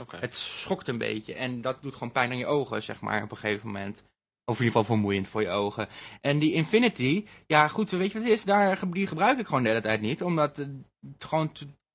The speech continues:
Speaker 2: kennelijk moeten we geloven dat, dat ik toevallig twee rukversies heb. Eh, en, eh, toen heeft, eh, hebben mensen op onze website, eh, hebben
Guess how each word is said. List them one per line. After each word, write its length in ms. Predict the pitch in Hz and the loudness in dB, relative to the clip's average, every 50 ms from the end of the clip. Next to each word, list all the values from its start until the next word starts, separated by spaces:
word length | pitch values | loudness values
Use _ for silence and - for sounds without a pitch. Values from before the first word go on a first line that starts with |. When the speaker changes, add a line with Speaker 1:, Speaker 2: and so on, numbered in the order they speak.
| _ _ _ - | _ _ _ -2
Speaker 2:
kennelijk 380 | - 185 185 180 165 147 143 139 | 2 4 4 4 4 2 2 2
moeten 240 | 151 156 - 147 | 2 0 0 -2
we 80 | 135 135 | -4 -2
geloven 320 | - 160 151 156 151 - | 2 2 4 4 2 2
dat, 120 | 143 135 - _ - | -2 -6 -6 _ -14
dat 200 | - - 127 - | -10 -10 -10 -10
ik 80 | - | -10
toevallig 480 | - - 143 - - 202 190 175 151 - | -10 -10 -2 4 6 6 6 6 2 0
twee 200 | - 165 143 131 | 2 2 2 2
rukversies 560 | 131 190 - - - 120 113 104 - 117 - | 2 0 0 0 0 0 0 0 -2 -6 -4
heb. 220 | 110 101 110 - - _ _ _ _ _ _ _ _ _ _ _ _ _ - | -2 -2 -2 -4 -8 _ _ _ _ _ _ _ _ _ _ _ _ _ -8
Eh, 580 | 131 123 117 117 117 113 113 - - - - - | -4 -2 0 0 0 -2 -2 -4 -6 -10 -8 -4
en, 320 | 127 127 123 123 117 - - | -2 -2 -2 -2 -4 -6 -6
eh, 460 | - 120 120 117 117 113 110 113 113 - _ _ - - _ _ _ _ _ _ _ | -4 -2 0 0 0 0 -2 -4 -4 -8 _ _ -20 -20 _ _ _ _ _ _ _
toen 120 | - 131 | -2 0
heeft, 300 | 127 127 127 127 - - | 0 2 0 0 -2 -2
eh, 60 | 139 123 | 0 0
hebben 420 | 120 120 113 113 107 127 127 127 | 0 0 0 0 -2 -2 0 2
mensen 240 | 135 135 127 - 139 | 2 2 0 0 -2
op 80 | - | -2
onze 220 | 131 127 120 - 127 | -2 -2 -2 0 2
website, 500 | 135 135 - - 131 120 120 117 - 131 | 2 2 2 4 2 2 2 2 0 0
eh, 60 | 120 120 | 2 2
hebben 580 | 120 120 113 123 120 120 120 110 113 113 - | 2 0 0 2 2 2 2 0 -2 -4 -8